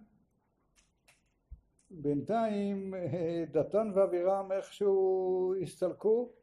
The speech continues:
חזרו לאוהליהם,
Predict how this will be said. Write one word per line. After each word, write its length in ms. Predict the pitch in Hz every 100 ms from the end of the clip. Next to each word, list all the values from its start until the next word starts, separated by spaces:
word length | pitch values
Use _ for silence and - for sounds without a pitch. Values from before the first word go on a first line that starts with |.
| _ _ _ _ _ _ _ _ _ _ _ 135
חזרו 500 | 123 139 117 117 196
לאוהליהם, 760 | 214 208 190 190 175 165 208